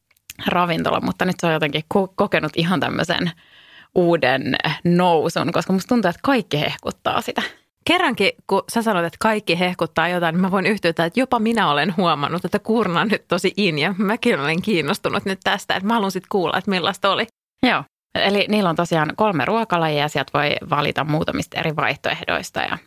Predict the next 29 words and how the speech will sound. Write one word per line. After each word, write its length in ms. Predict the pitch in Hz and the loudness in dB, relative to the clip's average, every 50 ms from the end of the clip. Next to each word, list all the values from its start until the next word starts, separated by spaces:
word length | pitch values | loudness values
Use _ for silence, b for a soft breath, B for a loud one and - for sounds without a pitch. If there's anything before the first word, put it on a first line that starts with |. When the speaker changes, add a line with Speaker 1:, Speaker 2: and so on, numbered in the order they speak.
| _ _ - | _ _ -6
Speaker 1:
sit 160 | - 151 - | -6 -6 -4
hakea 280 | - - - - - 165 | -4 -4 -4 -4 -4 -4
sen 220 | - - 175 160 | -4 -6 -4 -2
kotiin 380 | - 160 165 - - 107 117 98 | -2 -4 -4 -4 -4 -4 -4 -4
ja 120 | 123 170 - _ _ _ | -4 -6 -6 _ _ _
sitten 280 | - 160 - - 156 - | -8 -6 -6 -6 -6 -4
tilata 280 | - 147 147 147 - 139 | -2 -2 -2 0 0 0
myös 240 | 135 131 147 - | -2 -2 -4 -2
suositusviinit 760 | - 175 156 151 180 - 185 - - 202 202 170 196 214 - | -2 -2 -2 -2 -4 -4 -6 -4 -4 -4 -4 -2 -2 -2 -2
Alkosta. 420 | - 160 190 - - - - - - - _ _ _ _ - 196 | -2 -2 -2 -2 -4 -8 -12 -14 -18 -20 _ _ _ _ -4 -4
Speaker 2:
Okei, 320 | 185 - - 175 180 175 156 - - | -4 -2 -2 -4 -4 -6 -8 -8 -10
vitsi 200 | 175 - - - | -10 -8 -8 -6
kuulostaa 420 | - 151 - - - - 160 - | -4 -2 -2 -2 -2 -2 -4 -2
kyllä 220 | - - 165 156 | -2 -2 -2 0
ihanalta 480 | - 185 202 - - - - - 214 214 | 0 0 0 -2 -2 -2 -2 0 0 0
ja 100 | 202 214 - B B B B B B B B B B B B - 226 | 0 -2 -4 B B B B B B B B B B B B -2 -2
no 120 | 226 220 220 240 | 0 -2 -2 -2
näissä 360 | 226 214 214 214 185 - 208 | -2 -2 0 0 0 0 2
olosuhteissa 540 | 202 202 208 202 214 202 - 208 196 - 208 | 2 2 0 0 -2 -2 0 -2 -2 -2 -2
paras 300 | - 226 208 185 180 - | -2 0 0 0 0 0
mahdollinen 360 | 202 190 190 190 175 165 170 | 0 0 0 0 0 0 0
tapa 220 | 170 165 151 151 131 | -2 0 0 0 0
varmaan 320 | 101 147 170 165 156 147 | 0 0 0 0 0 0
viettää 340 | 156 - - - - - - | -2 -4 -6 -8 -8 -8 -6
sitten 280 | - 240 226 - 233 - | -4 -6 -6 -4 -6 -6
synttäriä. 500 | - 196 196 - - 226 233 247 247 - - _ _ _ _ _ _ - 196 | -4 -6 -6 -4 -4 -2 -2 -2 -4 -6 -10 _ _ _ _ _ _ 0 2
Speaker 1:
Joo, 260 | 202 220 214 170 165 | 2 4 2 2 0
kyllä 280 | - 185 180 170 165 180 | 2 2 2 2 2 2
vain. 180 | 185 165 175 | 2 0 0